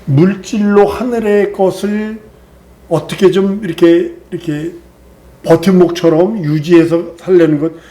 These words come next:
그거 자체가 잘못된 거고 실패한 것이고요. 보장을 받지 못합니다. 하늘에서 사는 영혼은요,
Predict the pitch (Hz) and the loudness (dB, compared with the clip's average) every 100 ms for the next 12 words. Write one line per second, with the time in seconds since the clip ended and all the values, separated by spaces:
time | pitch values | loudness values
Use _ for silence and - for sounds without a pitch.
0 | - - - 151 180 139 127 147 151 127 | -20 -10 -2 2 4 2 -2 -4 -4 -2
1 | 131 135 143 127 127 220 190 165 151 123 | -4 -6 -8 -10 -8 -10 -2 -2 -2 -6
2 | 120 135 131 - - - _ - 135 135 | -8 -6 -8 -12 -20 -20 _ -4 -2 0
3 | 131 123 123 131 123 117 117 92 - - | 0 -2 -4 -8 -8 -6 -6 -8 -18 -20
4 | - _ - - - - - - - - | -20 _ -20 -20 -20 -20 -20 -20 -20 -20
5 | - - - - - - - - - - | -20 -20 -20 -20 -20 -20 -20 -20 -20 -20
6 | - - - - - - 165 175 170 175 | -20 -20 -20 -20 -20 -4 2 4 6 4
7 | 170 - - _ _ 156 156 139 139 143 | 2 -6 -18 _ _ -6 -4 -4 -4 -4
8 | 143 139 127 120 120 120 117 | -4 -4 -2 0 0 0 -2